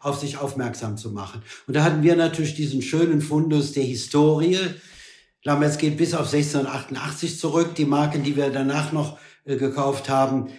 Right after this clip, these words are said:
haben auch eine lange Geschichte. Wir stehen für geschützte geografische Herkunftsbezeichnungen, Aachener Printen, Nürnberger Lebkuchen, Dresdner Stollen, Doktor Quent gehört auch zu uns.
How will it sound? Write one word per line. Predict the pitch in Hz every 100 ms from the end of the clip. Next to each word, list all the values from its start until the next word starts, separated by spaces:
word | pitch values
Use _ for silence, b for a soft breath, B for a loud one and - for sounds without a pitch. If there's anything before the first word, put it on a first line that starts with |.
| B
haben | - 127
auch | - 139
eine | 165 160
lange | 151 156 165
Geschichte. | 156 - 175 175 - 160 B B -
Wir | 147
stehen | 143 - 175 175 170
für | - 156 151 147
geschützte | 143 - 202 - 170
geografische | 156 151 139 143 143 160
Herkunftsbezeichnungen, | 170 170 170 - 143 - 147 147 135 -
Aachener | 156 165 175 165
Printen, | - 160 156 B B -
Nürnberger | 160 180 165 156 160
Lebkuchen, | 160 165 - 147 139 B B B -
Dresdner | 123 156 180 - 170 160
Stollen, | - - 151 160 175 175 143
Doktor | 135 - 131
Quent | - 156 175 -
gehört | 143 135
auch | 151 151
zu | 180
uns. | 147